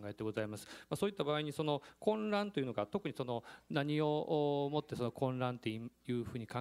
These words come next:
えるかはあるかと思いますけど、特にその、えー、それぞれの、まあ、あの、事業で適用を、お、させていただく形になりますんで、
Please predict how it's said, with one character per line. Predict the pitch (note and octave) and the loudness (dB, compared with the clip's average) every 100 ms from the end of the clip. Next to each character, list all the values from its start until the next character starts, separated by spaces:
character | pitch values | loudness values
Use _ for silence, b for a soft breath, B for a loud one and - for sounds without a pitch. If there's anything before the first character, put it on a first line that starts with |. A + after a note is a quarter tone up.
| A#2+ | -2
え | A#2+ | -2
る | A#2+ | -2
か | A2 A2 C3 | -2 -2 -2
は | C#3 B2+ | 0 0
あ | A2+ | 0
る | A#2+ - _ | -4 -10 _
か | G#2+ | -6
と | G#2 | -4
思 | A2 | -4
い | |
ま | A2 | -6
す | G#2+ | -6
け | A2 | -6
ど、 | A2 | -4
特 | G#3 E3 | 0 0
に | |
そ | - A#2 | 0 -2
の、 | A2+ - B B - | -2 -4 B B -2
え | |
ー、 | A#2 | 0
そ | D3 | 0
れ | C#3+ | 0
ぞ | |
れ | C#3 | 0
の、 | G#3 | 0
ま | B2 G#2 - | 0 0 -4
あ、 | |
あ | A2 | -4
の、 | G2+ G2 G2 F#2+ | -4 -2 -2 -4
事 | G2+ | -4
業 | G#2 | -6
で | F#2+ B2 | -6 -6
適 | A#2 - | -6 -6
用 | G#2 G2+ G#2 - | -4 -6 -8 -2
を、 | A#2+ A2+ - A2+ G#2 G2+ G2+ | 0 0 -2 -2 0 0 0
お、 | G#2+ | -2
さ | A#2 | -4
せ | G#2 | -8
て | A2 | -10
い | |
た | - G#2+ | -6 -6
だ | |
く | |
形 | A2+ A#2 | -6 -8
に | A2 | -12
な | G2+ | -12
り | |
ま | G2+ | -14
す | G2+ A2+ | -12 -10
ん | G2+ | -6
で、 | A2+ | -6